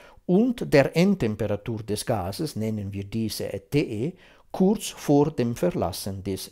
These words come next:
Gewehrlaufes. Ich betone, dass wir haben nochmals eben mit einem adiabatischen Prozess, äh, zu tun. So, es gibt, äh, drei Poisson-Gleichungen, die gleichzeitig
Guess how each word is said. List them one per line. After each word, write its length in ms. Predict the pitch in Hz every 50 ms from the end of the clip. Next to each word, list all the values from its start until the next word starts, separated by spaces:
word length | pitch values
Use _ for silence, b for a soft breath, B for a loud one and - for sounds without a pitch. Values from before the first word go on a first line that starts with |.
| - -
Gewehrlaufes. 1120 | 127 120 110 - 90 76 73 - - - 110 95 82 - 76 85 - - - - - - _ _ _ _ _ _ _ _ _ _ _ _ _ _ _ _ B B B B B B B B B B B B B B _ -
Ich 160 | 143 - -
betone, 460 | 135 113 - - 147 156 202 233 214
dass 240 | 143 113 107 - -
wir 140 | 120 117 113
haben 400 | 110 113 110 104 110 123 131 131
nochmals 920 | 143 190 233 226 - - 131 123 117 110 127 214 233 - - - - - -
eben 320 | 156 147 151 - 107 107 113
mit 300 | 120 123 107 - - -
einem 360 | 120 113 110 107 104 101 - -
adiabatischen 840 | 123 117 113 - 110 98 104 92 92 - 98 - - - 92 98 -
Prozess, 680 | - - 98 - - - 101 82 - - - - - _ -
äh, 160 | - - - -
zu 180 | - - 131 113
tun. 460 | - - - 233 139 131 208 226 B B B B B B B B
So, 220 | - - 139 117
es 320 | 110 113 110 - - - -
gibt, 380 | - 160 185 180 - - -
äh, 180 | 139 127 - 143
drei 460 | 123 - 139 143 139 131 131 113 101
Poisson-Gleichungen, 1000 | - - 131 120 113 - - - 107 104 107 113 107 104 104 98 - 104 95 101
die 180 | - - 98 - - -
gleichzeitig 1080 | - 123 107 113 123 120 - - - 120 101 104 104 - _ - - 92 - - -